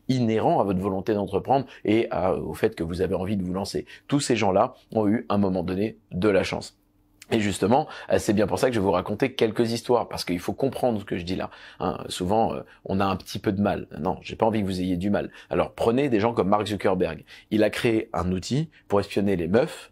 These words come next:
à Harvard. Point. Il, il a eu la chance que ça le dépasse. Il a eu la chance que les étudiants se le refilent d'une école à l'autre et que ça parte dans tous les sens.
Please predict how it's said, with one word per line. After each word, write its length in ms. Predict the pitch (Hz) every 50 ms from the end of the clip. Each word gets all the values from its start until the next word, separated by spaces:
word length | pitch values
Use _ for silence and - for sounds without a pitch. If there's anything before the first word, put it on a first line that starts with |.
| _ _ _
à 140 | - 98 101
Harvard. 480 | 101 98 101 101 92 90 - - - _ _
Point. 320 | - 101 104 107 95 - - _ _ _ _ - - - - -
Il, 160 | 113 107 107 - -
il 140 | 110 104 107
a 40 |
eu 240 | 113 131 156 165 - -
la 140 | - 92 92
chance 280 | - - 123 147 147
que 80 | - 104
ça 140 | - - 107
le 60 | 107
dépasse. 520 | 95 95 90 - - 78 - - - - - - - - -
Il 120 | 95 101
a 60 | 104
eu 100 | 104 110
la 140 | 113 110 104
chance 260 | - - 127 139 139
que 80 | - 117
les 220 | 98 98 98 101
étudiants 440 | 117 110 - 104 98 104 110 117 131
se 140 | 127 - -
le 60 | 90
refilent 400 | 90 92 90 90 92 104 110 101
d'une 120 | 95 90 92
école 280 | 92 - 113 107 95
à 60 | 87
l'autre 260 | 82 95 113 127 - -
et 20 |
que 80 | - -
ça 80 | 101
parte 240 | 92 - 101 101 -
dans 120 | - 95
tous 140 | - - 117
les 100 | 110 95
sens. 320 | 87 - - - - -